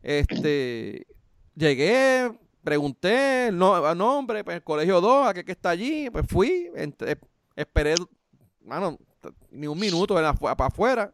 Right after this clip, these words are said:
a lo que salía alguien, habían como cuatro personas votando, me dieron las papeletas, me chequearon los números, bla, bla, bla. No me metí a la caseta,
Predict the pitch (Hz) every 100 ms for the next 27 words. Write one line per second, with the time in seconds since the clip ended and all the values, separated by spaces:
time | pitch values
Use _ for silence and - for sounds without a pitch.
0 | _ _ _ _ - - - 156 143 147
1 | 143 151 185 240 202 160 160 185 175 175
2 | 170 165 175 160 160 151 226 330 254 226
3 | _ - 143 147 160 175 170 170 156 185
4 | 247 220 180 156 - 147 156 165 160 151
5 | 147 226 247 220 180 165 165 185 302 -
6 | _ _ _ _ _ - 127 143 165 185
7 | 185 185 180 165 214 233 202 196